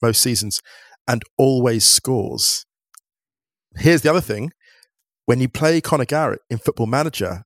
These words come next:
as Swindon, he <laughs> scores against Swindon. <laughs> It's unbelievable. He's like, "Yeah, he scores against us in Football Manager as well."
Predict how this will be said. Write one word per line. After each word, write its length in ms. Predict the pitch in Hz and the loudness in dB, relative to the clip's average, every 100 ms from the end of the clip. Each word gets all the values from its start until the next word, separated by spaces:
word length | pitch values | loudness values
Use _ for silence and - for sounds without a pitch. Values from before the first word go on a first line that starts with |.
| - | -2
as 140 | 117 | 0
Swindon, 380 | - 135 117 104 104 _ | 2 0 0 -4 -6 _
he 120 | - 151 | 0 4
<laughs> 100 | - | 4
scores 380 | 180 151 - - | 4 2 2 0
against 380 | - - 202 | 0 -2 -2
Swindon. 460 | - 175 - 160 113 - 104 - - | 0 0 0 -2 -2 -4 -12 -12 -8
<laughs> 60 | - - - - - - - - _ | -6 -6 -10 -14 -18 -18 -20 -20 _
It's 240 | - - - | -2 -2 0
unbelievable. 640 | - - 202 220 240 139 - | -2 0 0 0 0 -6 -6
He's 120 | 151 147 | 0 0
like, 100 | 135 | 2
"Yeah, 160 | 165 | 0
he 100 | 123 | 2
scores 300 | 127 - 160 | 0 2 2
against 260 | 139 123 120 | 2 -2 -2
us 200 | 110 - - - - _ | -4 -6 -10 -20 -20 _
in 120 | 131 | 0
Football 240 | - 156 139 | 0 0 0
Manager 320 | 110 104 104 | 0 -2 -4
as 140 | 95 | -2
well." 320 | 135 131 - | -2 -4 -8